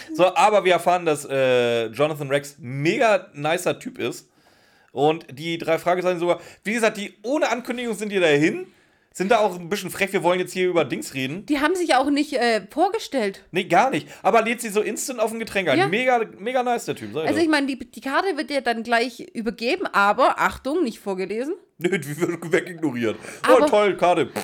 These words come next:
Speaker 2: Aber wirklich, die kommen, da ist ein gruseliger Typ mit Messer, der Mann sagt, „Aha, die, das Messer hab, brauch ich nur zur Gartenarbeit, haha.“
Speaker 1: Kommt
Speaker 2: Kommt
Speaker 1: doch rein,
Speaker 2: rein,
Speaker 1: was
Speaker 2: ich
Speaker 1: trinken. Übrigens,
Speaker 2: nehm
Speaker 1: ich hab eine Wellensittich-, äh, Wellensittich-Zucht.
Speaker 2: Ja,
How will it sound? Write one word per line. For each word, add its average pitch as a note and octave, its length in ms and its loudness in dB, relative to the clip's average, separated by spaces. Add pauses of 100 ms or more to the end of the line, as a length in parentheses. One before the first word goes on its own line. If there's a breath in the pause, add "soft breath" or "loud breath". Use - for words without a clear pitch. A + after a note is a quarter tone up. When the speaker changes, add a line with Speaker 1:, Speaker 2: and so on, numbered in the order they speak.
(120)
Speaker 2:
Aber D4+ 260 2
wirklich, A#4+ 260 2
die A#3 120 -6
kommen, C#4 240 0 (540 soft breath)
da C4+ 120 2
ist C#4 100 2
ein C4+ 80 -2
gruseliger C#4+ 460 0
Typ G#3+ 220 -8
mit G#3 160 -4
Messer, D#4+ 340 0
der F4+ 120 0
Mann D#4 240 2
sagt, C#4+ 180 0
„Aha, F#4 80 2 (240)
die, C4+ 220 0
das D4+ 160 -6
Messer C#4 220 0
hab, A#3+ 120 0
brauch A#3 160 0
ich A#3 80 -2
nur A3 160 -4
zur G#3 140 -8
Gartenarbeit, D#4+ 680 0
haha.“ B3 380 0 (100)
Speaker 1:
Kommt B3 180 2
Speaker 2:
Kommt D#4 40 8
Speaker 1:
doch E4+ 140 6
rein, A3 120 8
Speaker 2:
rein, D4 80 8
Speaker 1:
was D#4 120 6
Speaker 2:
ich F4+ 80 4
Speaker 1:
trinken. B3+ 260 0
Übrigens, A#3+ 200 -4
Speaker 2:
nehm C4+ 100 4
Speaker 1:
ich B3 60 4
hab A#3+ 80 2
eine A3+ 160 0
Wellensittich-, C3+ 540 2
äh, C3 140 0
Wellensittich-Zucht. A2+ 680 -4
Speaker 2:
Ja, C4+ 120 2